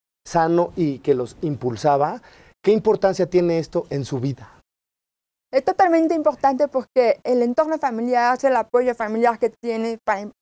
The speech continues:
Speaker 2: salir adelante. Gracias a mis padres decidieron que yo tuviera un acceso a auxiliares auditivos para que yo pudiera escuchar, aprender a discriminar sonidos, palabras, que yo también pudiera ir a una escuela a aprender.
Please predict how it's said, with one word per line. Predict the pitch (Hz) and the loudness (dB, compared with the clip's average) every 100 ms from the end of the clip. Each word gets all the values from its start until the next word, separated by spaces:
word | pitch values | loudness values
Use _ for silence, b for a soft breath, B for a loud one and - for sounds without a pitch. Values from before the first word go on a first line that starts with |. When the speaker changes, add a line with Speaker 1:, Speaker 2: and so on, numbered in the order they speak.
| _ | _
Speaker 2:
salir | - 233 240 | 2 4 6
adelante. | 214 214 240 240 185 - _ _ | 4 4 2 -2 -4 -6 _ _
Gracias | 247 262 294 277 | 2 2 2 0
a | |
mis | 233 226 | -2 -2
padres | - 240 247 | 0 2 4
decidieron | 220 233 240 226 269 247 247 | 2 0 -2 0 2 2 -2
que | 240 214 | -4 -2
yo | 233 226 | 0 0
tuviera | 233 233 240 233 233 | -4 -2 2 2 2
un | 240 | -2
acceso | 240 - 233 - 262 262 B B - | -6 -2 -4 2 0 0 B B -2
a | 214 | 0
auxiliares | 208 - 240 240 247 | 0 -2 2 2 4
auditivos | 202 214 208 240 233 233 - | 2 2 -2 0 0 0 0
para | 196 | -2
que | 233 226 | 0 0
yo | 233 240 247 | 0 0 -2
pudiera | 247 233 226 233 | -4 -2 -2 -2
escuchar, | - 214 - 240 226 220 | -6 -10 -2 2 2 2
aprender | 233 214 214 226 226 | -4 -8 -6 -4 -2
a | 226 _ _ _ - | -4 _ _ _ -14
discriminar | 196 220 226 226 220 | -12 -8 -6 -2 -2
sonidos, | 220 220 226 247 233 214 | -2 -2 0 0 0 -2
palabras, | 196 180 196 175 220 220 b b b | -4 2 2 4 2 0 b b b
que | 240 | 0
yo | 240 | 2
también | 254 269 | 2 2
pudiera | 294 269 269 | 2 2 2
ir | |
a | 269 | 0
una | 254 | -2
escuela | 240 - 240 240 | -8 -2 0 2
a | 156 | 2
aprender. | - 202 220 202 220 | 0 -6 -4 0 0